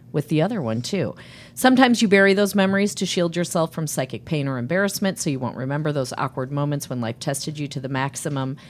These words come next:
Reveal those lessons to yourself now, strong sorceress, and move forward with the confidence that you have sage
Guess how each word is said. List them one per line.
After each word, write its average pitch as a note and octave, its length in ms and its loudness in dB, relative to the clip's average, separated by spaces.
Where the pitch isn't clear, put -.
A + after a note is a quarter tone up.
Reveal G3+ 340 4
those A#3+ 260 4
lessons G3 460 2
to - 120 -2
yourself G#3+ 380 -2
now, C3 240 -2
strong D#3 600 0
sorceress, - 1000 -6
and C#3 460 -4
move D#3+ 280 0
forward B2 440 -2
with B2+ 100 -10
the C3+ 80 -8
confidence - 600 -8
that - 160 -14
you C#3+ 260 -4
have C3 260 -6
sage B2+ 580 -4